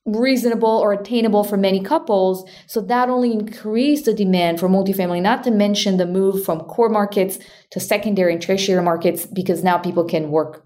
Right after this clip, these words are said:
remotely. So a lot of people moved, you know, to Miami is kind of in between, you know, it's, it's kind of a core market, but they moved to, to Florida, they moved to Georgia, they moved to Charlotte, to other places where cost of living is lower. And that also created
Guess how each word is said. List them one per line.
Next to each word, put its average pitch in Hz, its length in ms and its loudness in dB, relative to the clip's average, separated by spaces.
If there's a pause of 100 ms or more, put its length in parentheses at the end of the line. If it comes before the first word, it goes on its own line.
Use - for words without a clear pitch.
remotely. 135 540 -2
So 151 200 -2
a 147 40 0
lot 156 180 2
of 175 80 -4
people 185 240 -2
moved, 185 400 0 (360)
you 240 120 -2
know, 196 240 2
to 226 840 0 (380)
Miami 190 440 2
is 156 200 0
kind 165 240 -4
of 151 60 -2
in 147 100 -4
between, 147 360 -8
you 151 80 -4
know, - 220 -8 (140)
it's, - 180 -20
it's - 120 -10
kind - 180 -2
of - 0 -
a 196 100 -2
core 190 200 0
market, 175 240 0
but 160 180 0 (220)
they 208 80 2
moved 240 240 0
to, 202 520 0 (120)
to 185 120 2
Florida, 220 440 0
they 165 100 -2
moved 170 220 -8
to 226 80 0
Georgia, 247 360 2
they 165 120 -2
moved 165 260 -2
to 160 140 -6
Charlotte, 226 480 -2
to 208 160 -6
other 254 240 2
places 254 520 -4
where 185 480 -2
cost - 280 -2
of 214 100 -2
living 254 320 0
is - 340 -4 (280)
lower. 151 480 0 (400)
And 170 340 0
that 226 220 2
also 262 340 0
created 196 760 0